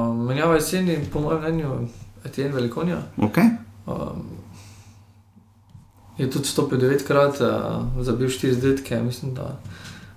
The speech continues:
Speaker 1: mislim, da je normalno, da on, no.
Speaker 2: Kak je tam, koliko je vplival prihod Leona Benka, ki bo tudi šel, ne? Zdaj, Benko seveda ni bil takšen atribut, kot je bil, eh, glede na to, da, da vse kaže, da bo tudi on zdržal le pol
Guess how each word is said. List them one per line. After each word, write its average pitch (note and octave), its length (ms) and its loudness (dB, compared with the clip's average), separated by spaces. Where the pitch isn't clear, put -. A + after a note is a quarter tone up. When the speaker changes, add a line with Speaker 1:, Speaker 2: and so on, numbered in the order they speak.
Speaker 1:
mislim, C3+ 340 0
da B2 100 2
je A#2+ 100 4
normalno, B2 400 2
da A2 100 0
on, A#2 120 2
no. A2+ 180 -4
Speaker 2:
Kak E3 260 0
je E3 80 2
tam, F3 260 2
koliko E3 260 2
je E3 80 4
vplival D#3+ 480 4
prihod D3+ 400 0
Leona D#3 260 4
Benka, D3 320 2
ki - 140 -4
bo G#2+ 80 0
tudi C3+ 200 -2
šel, C3+ 320 0
ne? G#2+ 180 2
Zdaj, A#2+ 360 2
Benko C#3 400 2
seveda C#3 400 4
ni C3+ 140 6
bil B2+ 120 4
takšen A#2+ 400 0
atribut, A2 440 2
kot - 200 -6
je G#2 60 -2
bil, A2+ 380 4
eh, G2 160 -6
glede A2 220 2
na A#2+ 100 2
to, A#2+ 140 0
da, A#2 240 0
da A#2 160 2
vse A#2+ 220 2
kaže, B2 300 0
da A2+ 60 4
bo A2 80 2
tudi B2+ 200 0
on B2 180 2
zdržal A#2 340 0
le A#2 120 2
pol A#2 340 0